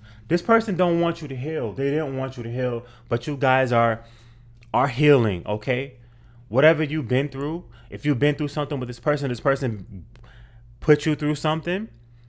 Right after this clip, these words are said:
they try to damage your self-esteem. They try to damage your confidence, right? They didn't want, they wanted you,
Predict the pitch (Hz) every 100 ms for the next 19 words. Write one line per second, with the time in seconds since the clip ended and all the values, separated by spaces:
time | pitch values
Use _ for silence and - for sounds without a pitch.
0 | - - - 160 - 170 135 107 113 135
1 | 143 127 123 - 127 127 113 - 120 101
2 | 82 - - - - 127 127 156 123 123
3 | 127 131 120 110 - 127 120 - 98 87
4 | - - - - - 104 117 127 - -
5 | - 120 139 165 151 135 139 143 160 160
6 | 143 147